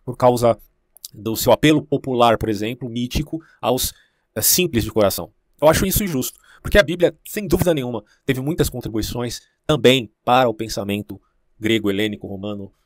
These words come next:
et cetera. Não só a filosofia clássica, como também o estoicismo, o epicurismo e outras vertentes, né? O ecletismo, et cetera. Então é isso que eu vou falar aqui neste vídeo.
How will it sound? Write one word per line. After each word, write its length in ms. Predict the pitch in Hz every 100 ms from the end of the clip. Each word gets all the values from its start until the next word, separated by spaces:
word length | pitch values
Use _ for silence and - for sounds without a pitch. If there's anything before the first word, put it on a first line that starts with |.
| _
et 100 | -
cetera. 360 | - 87 - 78 _ _ _ _ _ _ _
Não 80 | 104
só 80 | -
a 40 | -
filosofia 300 | 98 95 95
clássica, 360 | 110 113 98
como 240 | - 98 92
também 340 | 95 104 101 _ _
o 60 | 87
estoicismo, 580 | - 98 120 117 104 95
o 40 |
epicurismo 680 | - 110 107 107 98 95 87 _ _ _ 92
e 80 |
outras 240 | 95 101 95
vertentes, 600 | 98 - 104 95 87 85
né? 140 | 98 _ _ -
O 60 |
ecletismo, 440 | - 104 - 107 101
et 80 |
cetera. 300 | - 82 - _ _ _ - - _ -
Então 200 | 151 208
é 40 | 214
isso 100 | -
que 60 |
eu 20 | 180
vou 80 |
falar 180 | 180 139
aqui 220 | 120 113
neste 300 | 113 107 104
vídeo. 340 | 101 101 107